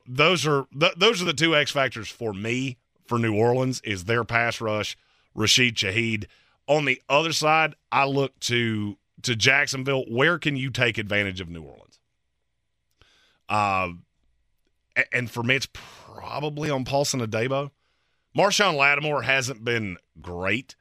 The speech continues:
I don't know exactly what is going on with him, but he has not been the, the lockdown corner that you expect him to be. I'm not shying away from any of the Jaguars guys. I don't think they're gonna be able to run as well as you do. Uh, E T N, I,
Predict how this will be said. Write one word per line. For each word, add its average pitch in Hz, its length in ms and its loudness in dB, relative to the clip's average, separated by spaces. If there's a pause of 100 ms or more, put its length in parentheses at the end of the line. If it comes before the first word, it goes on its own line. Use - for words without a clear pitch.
(140)
I 135 120 4
don't 139 280 -2
know 127 200 2
exactly 104 600 -2
what 131 200 0
is 113 120 -4
going 127 280 -2
on 135 180 0
with 127 120 -4
him, 139 160 0
but 104 100 -2
he 113 120 2
has 110 160 0
not 110 220 -4
been 107 240 -2
the, 90 220 -6 (480)
the 135 100 4
lockdown 127 640 0
corner 123 280 -4
that 117 200 -4
you 113 80 -2
expect 110 400 -4
him 117 120 -4
to 110 60 -6
be. 117 300 0 (340)
I'm 127 160 4
not 135 220 0
shying 127 340 2
away 117 260 2
from 120 180 -6
any 120 200 0
of 120 80 0
the 113 60 -4
Jaguars 110 560 0
guys. 107 340 0 (160)
I 165 160 4
don't 185 200 -2
think 139 220 -4
they're 127 80 -6
gonna 131 120 -2
be 127 60 -2
able 113 120 -4
to 90 60 -8
run 104 560 -4 (440)
as 113 180 -2
well 107 300 0
as 98 160 -4
you 107 140 -4
do. 117 240 -4 (1200)
Uh, 123 120 -8
E 143 140 4
T 147 240 2
N, 143 240 -2
I, 147 140 0